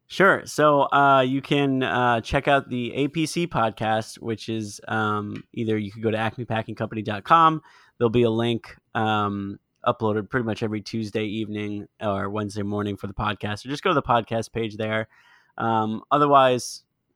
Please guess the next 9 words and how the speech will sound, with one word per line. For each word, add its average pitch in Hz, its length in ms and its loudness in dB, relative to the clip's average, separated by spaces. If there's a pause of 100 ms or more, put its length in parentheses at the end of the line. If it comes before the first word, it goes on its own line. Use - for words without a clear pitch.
(160)
we 131 80 -4
all 123 100 2
have 110 80 0
smartphones. 101 880 -6
Whatever 117 400 -2
app 104 260 -4
you 113 80 -8
use 104 340 -8
to 107 300 -6